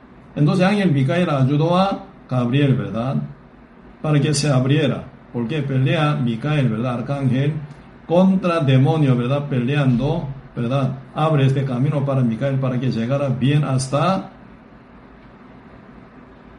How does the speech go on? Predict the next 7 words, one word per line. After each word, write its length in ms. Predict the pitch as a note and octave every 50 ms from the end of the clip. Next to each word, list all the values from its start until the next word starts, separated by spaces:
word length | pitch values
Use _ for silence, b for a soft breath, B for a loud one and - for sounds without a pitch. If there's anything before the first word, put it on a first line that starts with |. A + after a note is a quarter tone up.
| - -
Daniel, 440 | - F#2+ F#2+ F#2+ G#2+ A2 G2+ F#2 F2+ F2
¿verdad? 340 | E2+ D#2+ D#2+ F2 F#2 F#2+ A2 A2 A2 A2 - - - - - - - - - - -
Por 100 | D3 D#3+
eso 200 | D#3 C3 C#3+ C#3+
ahí 320 | C#3+ E3+ G#3+ A#3 A3 - B2+
viene, 400 | C3 C3 D3 E3+ F3 D#3 C#3 A#2+
¿verdad? 400 | A2+ A2 G#2+ A2+ B2+ B2+ A2+ G2